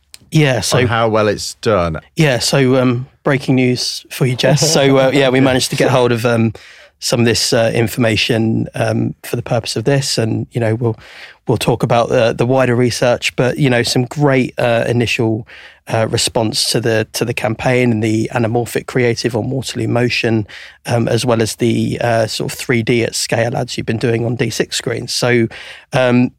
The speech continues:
Speaker 1: you know, unprompted awareness of Naked actually rose from fourteen percent to thirty-nine percent, which is a incredible one hundred seventy-nine percent increase.
Speaker 2: Mm.
Speaker 1: Um,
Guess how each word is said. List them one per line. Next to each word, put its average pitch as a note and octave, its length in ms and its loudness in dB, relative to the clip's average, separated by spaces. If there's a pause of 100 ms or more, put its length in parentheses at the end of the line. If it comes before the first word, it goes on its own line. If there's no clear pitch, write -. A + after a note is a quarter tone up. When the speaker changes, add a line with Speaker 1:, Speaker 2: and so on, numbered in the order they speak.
(120)
Speaker 1:
you C3 80 2
know, A#2+ 200 4
unprompted C3+ 540 0
awareness A#2+ 480 2
of A#2 140 -2
Naked A#2 560 0 (100)
actually B2+ 380 -2
rose A2+ 340 2
from A2+ 460 -2
fourteen A#2+ 560 0
percent - 440 -4 (200)
to B2+ 120 -4
thirty-nine A#2+ 640 2
percent, - 420 -2 (440)
which - 180 -2
is B2 140 0
a A#2+ 120 2 (420)
incredible A#2+ 680 0
one A#2+ 220 0
hundred A#2+ 300 0
seventy-nine A#2 480 -2
percent - 240 -4
increase. F#2+ 760 -2
Speaker 2:
Mm. A#2+ 220 2
Speaker 1:
Um, A#2 200 0